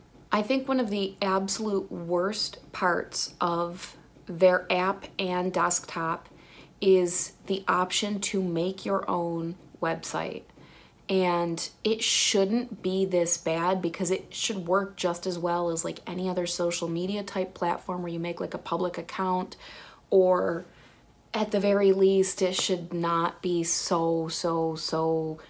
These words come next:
so broken. One of the first complaints I have is that kind of dependent on which theme you choose, your photo might just be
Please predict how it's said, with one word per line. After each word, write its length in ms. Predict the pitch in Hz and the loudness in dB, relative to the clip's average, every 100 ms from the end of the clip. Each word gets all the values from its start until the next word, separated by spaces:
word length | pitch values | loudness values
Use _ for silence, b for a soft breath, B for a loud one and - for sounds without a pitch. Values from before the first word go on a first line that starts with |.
| B B B - | B B B -6
so 420 | - - 180 180 | -2 4 6 6
broken. 760 | 175 160 160 - 151 156 185 - _ - - | 6 4 2 -2 -6 -6 -10 -14 _ -20 -8
One 140 | 196 214 | -2 0
of 60 | |
the 60 | 214 | 0
first 380 | 233 262 254 - | 4 4 2 0
complaints 460 | 233 233 214 214 | -2 0 0 0
I 80 | 196 | 0
have 400 | 190 180 180 170 - | 0 0 0 -2 -2
is 180 | 170 | -2
that 480 | - 170 170 - - - B B B B B B _ _ _ _ - | 0 -2 -2 -6 -12 -14 B B B B B B _ _ _ _ -8
kind 320 | - 240 254 | -2 2 4
of 140 | 269 | 4
dependent 560 | 247 240 226 226 220 - 214 | 2 0 0 2 2 -2 -2
on 560 | 196 185 180 - 180 | 0 0 -2 -4 -2
which 680 | 175 202 220 - - - - - | 0 0 -2 -4 -2 -4 -8 -20
theme 540 | - - - 202 214 226 | -20 -12 -6 -2 2 2
you 160 | 254 | 2
choose, 680 | 240 - 269 269 262 262 - B B B B - | 0 -2 -2 -2 -4 -6 -8 B B B B -4
your 800 | 185 220 233 233 233 240 - - - - - | 0 2 2 2 2 0 -2 -8 -20 -20 -20
photo 760 | - - 208 196 185 175 175 175 | -18 2 4 6 6 6 4 2
might 500 | 185 175 175 185 - | -2 -2 -2 -2 -6
just 540 | - - 175 170 - - - | -4 0 2 0 -6 -12 -10
be 420 | 180 170 160 160 | -4 -4 -4 -6